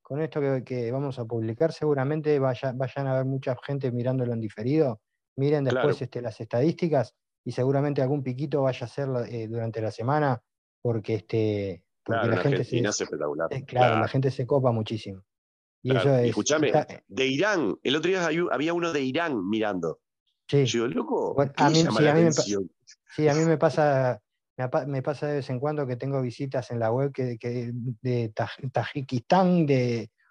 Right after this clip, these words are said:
Speaker 1: o
Speaker 2: Y
Speaker 1: de,
Speaker 2: bueno,
Speaker 1: yo qué sé, de países que no,
Speaker 2: man-
Speaker 1: realmente, si-, sinceramente, no sé ni dónde quedan. O sea,
Speaker 2: Bueno, por lo, pero que lo disfruten.
Speaker 1: Sí, sí, sí,
Speaker 2: <laughs> Eso es lo
Speaker 1: claro,
Speaker 2: importante.
Speaker 1: sí. No, no, está-, todos bienvenidos. Bueno,
Speaker 2: Ahí va.
Speaker 1: Ricardo, te
Speaker 2: Bueno,
Speaker 1: mando un abrazo
Speaker 2: a las
Speaker 1: grande.
Speaker 2: órdenes, estimado.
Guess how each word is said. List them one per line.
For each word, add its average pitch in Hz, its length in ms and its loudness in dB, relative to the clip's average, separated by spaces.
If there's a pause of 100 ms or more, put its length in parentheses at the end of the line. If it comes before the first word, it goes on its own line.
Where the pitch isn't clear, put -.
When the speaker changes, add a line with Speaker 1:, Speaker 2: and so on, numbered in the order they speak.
(140)
Speaker 1:
o 120 140 2
Speaker 2:
Y 120 80 4
Speaker 1:
de, - 0 -
Speaker 2:
bueno, 160 380 2
Speaker 1:
yo - 0 -
qué 123 120 -6
sé, 143 280 -6
de 123 180 -2
países 143 340 2
que 156 80 4
no, 147 80 2 (140)
Speaker 2:
man- 143 60 4
Speaker 1:
realmente, 156 400 4
si-, 135 160 -8 (380)
sinceramente, 165 600 0
no 139 240 -4
sé 160 120 -8
ni 151 100 -2
dónde 147 220 -2
quedan. 113 340 -2 (280)
O - 60 -14
sea, 113 260 -6
Speaker 2:
Bueno, 220 460 6
por 151 100 6
lo, 160 300 0
pero 143 160 4
que 143 80 4
lo 151 80 4
disfruten. 147 580 2 (380)
Speaker 1:
Sí, 233 100 2
sí, 156 160 2
sí, - 120 0
Speaker 2:
<laughs> - 40 6
Eso - 140 4
es 202 40 4
lo 170 40 4
Speaker 1:
claro, - 20 4
Speaker 2:
importante. 110 480 2
Speaker 1:
sí. - 20 -20 (300)
No, 185 160 -2
no, 165 140 6
está-, - 260 2 (340)
todos 156 420 0
bienvenidos. 123 500 0 (640)
Bueno, 151 200 2
Speaker 2:
Ahí 113 160 4
va. - 100 6
Speaker 1:
Ricardo, 156 180 2
te - 100 0
Speaker 2:
Bueno, - 20 -
Speaker 1:
mando 147 220 2
un 156 80 -4
abrazo 147 240 0
Speaker 2:
a - 20 6
las 151 180 4
Speaker 1:
grande. - 0 -
Speaker 2:
órdenes, 160 360 2
estimado. 151 580 -2